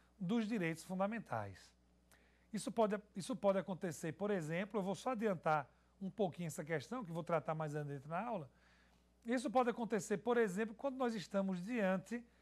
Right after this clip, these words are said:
eh, de certas posturas positivistas.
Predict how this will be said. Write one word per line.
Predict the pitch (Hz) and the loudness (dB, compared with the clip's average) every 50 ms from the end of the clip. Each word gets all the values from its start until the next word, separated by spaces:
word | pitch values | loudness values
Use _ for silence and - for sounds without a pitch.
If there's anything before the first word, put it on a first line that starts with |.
| _ _ _ _ _ - | _ _ _ _ _ 2
eh, | 190 185 185 | 4 4 4
de | 185 262 240 | 4 2 0
certas | - - - 220 214 214 - 160 - | 0 4 4 4 4 4 0 -6 -8
posturas | - - 254 240 - - - 202 202 226 233 226 - | -6 -2 0 0 0 0 -2 0 0 2 2 0 -2
positivistas. | - _ - 254 269 269 190 175 247 220 - 311 254 190 170 175 165 - - - 165 156 - - - - | -4 _ 2 4 4 4 4 2 0 -2 -2 -2 -2 -2 -2 -4 -4 -4 -6 -4 -6 -6 -6 -8 -18 -20